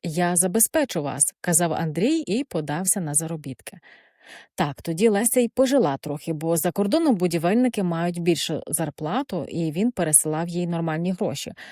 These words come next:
Саме нормальні, за які можна достойно прожити без розкоші. Правда, випитував її, на що вона витрачає.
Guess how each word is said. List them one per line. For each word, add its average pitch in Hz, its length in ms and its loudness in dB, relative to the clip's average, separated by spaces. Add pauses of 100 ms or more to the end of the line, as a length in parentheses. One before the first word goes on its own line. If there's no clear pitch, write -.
(200)
Саме 160 480 -2
нормальні, 170 920 0 (100)
за 170 180 0
які 165 260 0
можна 208 380 2
достойно 170 580 0
прожити 151 480 -4
без 151 240 -2
розкоші. 185 580 -2 (800)
Правда, 208 380 4
випитував 233 680 2
її, 233 300 4
на 180 140 2
що 208 300 -2
вона 220 240 0
витрачає. 175 720 -4